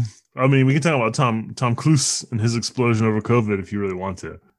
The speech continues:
Speaker 1: What more can be said? Um, he's not necessarily wrong, but he is Tom Cruise, and it's not exactly his job to fucking yell at everyone.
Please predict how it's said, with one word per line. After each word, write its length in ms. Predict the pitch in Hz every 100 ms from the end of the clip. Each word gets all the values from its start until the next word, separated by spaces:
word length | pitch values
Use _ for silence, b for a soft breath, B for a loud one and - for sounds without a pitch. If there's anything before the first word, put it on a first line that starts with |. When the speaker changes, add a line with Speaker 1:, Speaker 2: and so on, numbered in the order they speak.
| _
Speaker 1:
What 340 | - 214 180 -
more 220 | 170 165
can 200 | 143 151
be 140 | 139 131
said? 560 | - 127 123 117 110
Um, 500 | 107 110 113 107 107
he's 320 | 110 147 139 147
not 240 | 170 147
necessarily 760 | 147 139 139 - 143 139 131 120
wrong, 480 | 113 120 123 123 117
but 240 | 117 110 104
he 240 | 107 117
is 220 | 127 113
Tom 300 | - 117 110
Cruise, 640 | - 117 107 - - - -
and 160 | 107
it's 220 | 104 98 110
not 240 | 107 95
exactly 440 | 101 107 104 98
his 200 | 101 98
job 320 | 92 98 98 95
to 140 | 85
fucking 360 | - 98 - 92
yell 280 | 98 101
at 80 | 95
everyone. 640 | 92 95 95 110 175 165